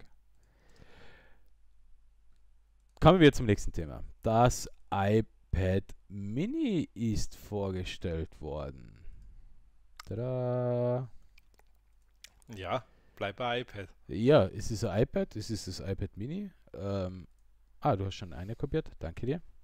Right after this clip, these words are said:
Speaker 2: Bitte, bitte.
Speaker 1: Ja, Tesla hat das acht Komma drei Zoll iPad Mini vorgestellt. Äh, nicht
Speaker 2: Der
Speaker 1: Tesla.
Speaker 2: Tesla.
Speaker 1: <laughs> Apple, Entschuldigung.
Speaker 2: <laughs>
Speaker 1: Verdammt.
Speaker 2: Ja, warte, das
Speaker 1: Elon.
Speaker 2: kommt als nächstes.
Speaker 1: Ja, wahrscheinlich.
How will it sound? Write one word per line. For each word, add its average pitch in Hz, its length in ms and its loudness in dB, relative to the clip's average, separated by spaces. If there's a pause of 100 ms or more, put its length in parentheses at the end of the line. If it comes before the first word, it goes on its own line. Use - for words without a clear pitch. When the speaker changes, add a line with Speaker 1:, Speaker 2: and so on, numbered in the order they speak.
(880)
Speaker 2:
Bitte, 101 400 -14
bitte. 131 440 -6 (1900)
Speaker 1:
Ja, 139 240 12
Tesla 127 400 4
hat 113 180 4
das 110 260 0
acht 120 220 -2
Komma 120 220 0
drei 98 240 0
Zoll 117 440 0
iPad 107 380 0
Mini 101 220 -4
vorgestellt. - 840 -8
Äh, 110 120 2
nicht 92 140 0
Speaker 2:
Der 95 180 4
Speaker 1:
Tesla. 135 480 4
Speaker 2:
Tesla. 131 60 -2
Speaker 1:
<laughs> - 40 -4
Apple, - 300 0
Entschuldigung. 339 480 4 (460)
Speaker 2:
<laughs> - 440 -18
Speaker 1:
Verdammt. 92 500 -6
Speaker 2:
Ja, 170 140 10
warte, 160 200 12
das 135 100 -2
Speaker 1:
Elon. 165 160 2
Speaker 2:
kommt 160 100 0
als 135 160 4
nächstes. 123 460 0
Speaker 1:
Ja, 98 260 -4
wahrscheinlich. 92 460 -4